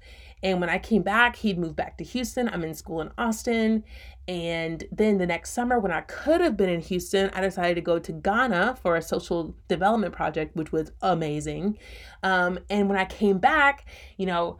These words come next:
I was starting to get these, you know, going through the interview process to get a job after college. And I had landed three or four, I think, solid job offers in,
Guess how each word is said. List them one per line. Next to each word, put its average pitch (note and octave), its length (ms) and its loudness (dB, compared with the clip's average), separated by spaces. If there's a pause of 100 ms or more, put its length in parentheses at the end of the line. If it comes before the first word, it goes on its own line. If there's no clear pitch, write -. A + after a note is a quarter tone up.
(100)
I F3+ 100 -2
was F3+ 120 0
starting F3+ 240 2
to F3+ 60 -2
get E3+ 140 -10
these, E3+ 360 -10 (300)
you F#3+ 100 2
know, F3 60 0
going F#3 240 4
through F3+ 100 0
the E3 260 -2
interview C4+ 320 2
process A#3+ 440 2
to G#3+ 80 -2
get E3 160 0
a D#3+ 60 -2
job A3 420 2
after - 260 -8
college. A3+ 720 -2
And F#3 120 -2
I F#3+ 100 0
had G3 120 2
landed G3+ 560 0
three A3 460 0
or F3+ 100 2
four, F3 720 2
I F3 60 -4
think, E3+ 280 -4
solid F#3+ 540 2
job F3 340 2
offers E3 600 -2
in, E3+ 500 -4